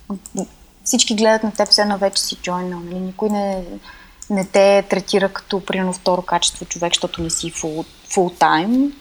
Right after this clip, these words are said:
Всички, отношението е такова, че можеш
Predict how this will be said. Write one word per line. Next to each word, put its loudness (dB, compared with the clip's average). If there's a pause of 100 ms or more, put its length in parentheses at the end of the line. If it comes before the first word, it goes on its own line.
(140)
Всички, -2 (640)
отношението 6
е 4
такова, 4
че -2
можеш 4